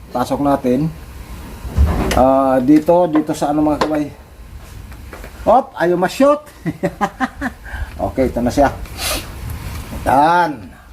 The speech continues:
Tapos, ah, ito, pasok din natin.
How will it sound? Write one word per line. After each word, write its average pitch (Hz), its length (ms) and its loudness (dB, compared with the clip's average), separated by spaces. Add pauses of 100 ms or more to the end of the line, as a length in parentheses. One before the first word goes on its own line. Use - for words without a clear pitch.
(1160)
Tapos, 143 560 0
ah, 131 400 4
ito, 160 400 2
pasok 143 320 -4
din 151 80 2
natin. 147 560 2